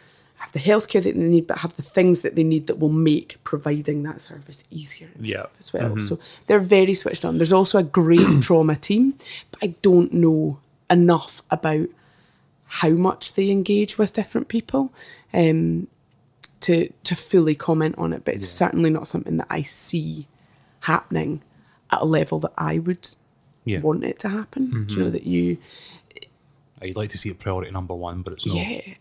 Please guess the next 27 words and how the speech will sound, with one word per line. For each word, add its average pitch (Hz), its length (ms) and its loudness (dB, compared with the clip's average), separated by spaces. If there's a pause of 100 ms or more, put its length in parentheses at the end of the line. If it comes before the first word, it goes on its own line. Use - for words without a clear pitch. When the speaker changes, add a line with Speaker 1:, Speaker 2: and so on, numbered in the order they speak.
Speaker 1:
Uh, 247 60 6
well, 233 160 2
the 220 240 -2
fact - 300 0
that - 100 -2
a 233 40 -4
child 220 340 0
can 214 100 -2
get 202 220 -4
plunked - 320 -2
into 196 200 -6
school, 180 500 -4
one 185 180 -2
of 175 120 -6
our 90 80 -2
volunteers, - 720 -6
her, - 200 -10 (1080)
her 185 200 -6
child's 202 400 -4
put - 200 0
into 208 180 -4
school - 420 -4 (560)
and 202 140 0
was 202 120 -2
having 170 520 0
real 165 340 0
difficulty. - 760 -16